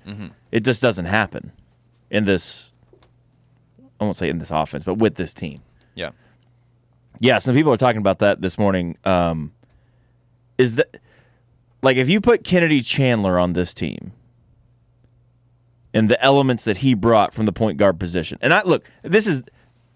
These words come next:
Speaker 2: I don't want anyone to hear me say, like, "Oh, uh, Zakai is not a good point guard. He's really good." D-, did you see that stat, by the way, last night, Hickman, that he is, uh, like, third in the country in assist rate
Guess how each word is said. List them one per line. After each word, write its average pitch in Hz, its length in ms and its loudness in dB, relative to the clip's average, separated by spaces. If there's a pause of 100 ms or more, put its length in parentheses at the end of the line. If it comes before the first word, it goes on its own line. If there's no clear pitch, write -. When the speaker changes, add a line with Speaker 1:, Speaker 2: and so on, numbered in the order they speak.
(100)
Speaker 2:
I 131 40 4
don't 160 100 4
want 151 80 4
anyone 143 160 2
to 123 60 2
hear 135 100 2
me 117 120 0
say, 113 200 2
like, 107 240 0
"Oh, 131 180 8
uh, 98 400 4 (360)
Zakai 123 360 2
is 107 80 -2
not 113 160 2
a 104 40 -2
good 95 160 -2
point 104 200 0
guard. 80 180 -2
He's 104 140 -2
really 110 220 2
good." 82 140 -2 (220)
D-, 143 140 -4
did 151 140 -4
you 180 120 4
see 196 120 2
that 190 260 4
stat, 170 320 2
by 160 120 4
the 156 80 2
way, 156 160 6
last 147 240 2
night, 156 220 2
Hickman, 151 340 0 (240)
that 113 100 2
he 143 140 6
is, 120 200 2
uh, 98 360 4 (260)
like, 113 160 2
third 151 300 2
in 139 80 -2
the 113 80 0
country 147 640 0 (240)
in 120 120 2
assist 139 400 0
rate 143 200 4